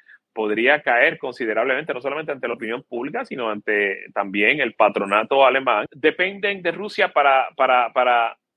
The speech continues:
energizar su economía. Eh, lamentablemente, las decisiones que se tomaron en el pasado de simple y sencillamente de, eh,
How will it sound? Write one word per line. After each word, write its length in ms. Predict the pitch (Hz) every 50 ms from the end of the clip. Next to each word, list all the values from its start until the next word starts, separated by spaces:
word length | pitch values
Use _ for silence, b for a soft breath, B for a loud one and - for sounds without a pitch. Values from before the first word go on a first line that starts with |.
| _ _ _ _ -
energizar 800 | 160 143 139 135 135 139 143 135 - 160 156 165 175 190 185 - _ _ _ _ _ _ _
su 260 | - - - 147 143
economía. 600 | 139 139 143 139 156 160 151 127 113 107 113 160 - _ _ _ _ _ _ b b b b b b b b _ -
Eh, 600 | 127 131 131 131 123 123 123 123 120 117 120 113 _ _ _ _ _ _ _ _ _ _ - - -
lamentablemente, 760 | - 135 135 147 143 143 139 135 151 160 170 165 175 180 175
las 140 | 196 185 170
decisiones 420 | 160 151 143 143 139 151 143 165 165
que 60 | 170
se 100 | 160 160
tomaron 320 | 156 156 156 160 170 170
en 60 | 165
el 100 | 156 151
pasado 380 | - 156 151 - 165 170 170 156
de 80 | 135 -
simple 240 | 139 135 135 151
y 20 | 151
sencillamente 600 | 156 147 139 147 143 143 151 156 156 - 160 147
de, 220 | 139 139 135 131 - -
eh, 460 | - 131 127 123 123 123 117 117 -